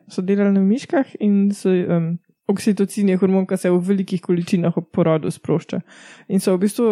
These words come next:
tem deviškim miškam, se pravi, to je v, v živalskem svetu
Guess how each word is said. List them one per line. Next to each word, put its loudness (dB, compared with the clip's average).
tem -2
deviškim -2
miškam, -2
se -8
pravi, 0
to 0
je 2
v, -4
v -8
živalskem 0
svetu 0